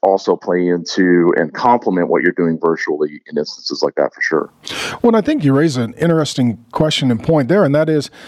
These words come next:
Speaker 2: some people are thinking, you know, "We just need to ride this out and get to the other side and get back to normal," but who knows what the future holds? I mean,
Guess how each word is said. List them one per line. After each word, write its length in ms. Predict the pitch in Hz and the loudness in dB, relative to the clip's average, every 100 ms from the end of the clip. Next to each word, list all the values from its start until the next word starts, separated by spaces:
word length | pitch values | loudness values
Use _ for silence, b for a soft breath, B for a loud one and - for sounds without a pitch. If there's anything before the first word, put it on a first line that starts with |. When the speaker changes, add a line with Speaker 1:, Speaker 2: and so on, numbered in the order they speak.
| B B - | B B -10
Speaker 2:
some 200 | - 240 | -2 0
people 200 | 254 180 | 2 4
are 60 | 151 | 2
thinking, 280 | 147 143 135 | 2 2 2
you 80 | 139 | 2
know, 100 | 127 | 2
"We 160 | 147 | 2
just 120 | 147 | 2
need 100 | 165 | 2
to 80 | 127 | 2
ride 260 | 123 143 165 | 4 2 2
this 200 | 175 160 | 0 2
out 180 | 139 139 | 0 0
and 100 | 127 | -2
get 120 | 139 | 0
to 80 | 156 | 2
the 120 | 143 | 2
other 140 | 139 | 2
side 260 | 135 151 139 | 0 0 0
and 60 | 135 | 0
get 120 | 127 | 0
back 220 | 143 143 | 0 0
to 80 | 139 | 0
normal," 540 | 123 196 208 135 - 139 | 2 4 4 2 0 -2
but 180 | 143 | 2
who 140 | 139 285 | 4 4
knows 280 | 226 208 139 | 4 2 0
what 180 | 165 | -2
the 80 | 156 | -2
future 400 | - 180 - 143 | 2 2 2 0
holds? 460 | 120 220 208 98 139 | 2 2 2 0 0
I 60 | |
mean, 320 | 151 156 143 | 2 2 0